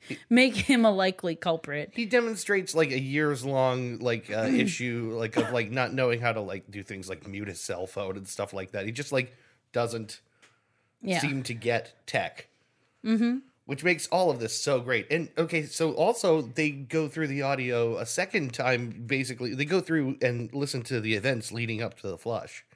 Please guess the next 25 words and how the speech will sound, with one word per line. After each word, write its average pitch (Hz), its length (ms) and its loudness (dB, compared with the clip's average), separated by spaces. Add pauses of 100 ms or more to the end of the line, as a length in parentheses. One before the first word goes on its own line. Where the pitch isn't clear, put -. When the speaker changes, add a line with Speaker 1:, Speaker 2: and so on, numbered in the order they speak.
(180)
Speaker 1:
<laughs> 170 300 -2
Speaker 2:
to 143 80 2
determine 123 680 0 (260)
Speaker 1:
Yeah. 160 220 0 (400)
Speaker 2:
what 127 360 2
must 131 280 0
have 113 100 -4
happened. 139 360 0 (380)
And 139 200 0
they 160 120 4
note 165 520 4 (480)
that 131 120 -4
you 131 120 -2
can't 214 420 -2
hear, 190 240 -2
and 139 180 0
if 139 140 -2
someone 277 260 0
was 254 140 -2
peeing, 117 640 -4 (760)
you 139 220 -2
would 190 160 4
hear 131 580 0 (300)
the 135 100 0
pee. - 400 -2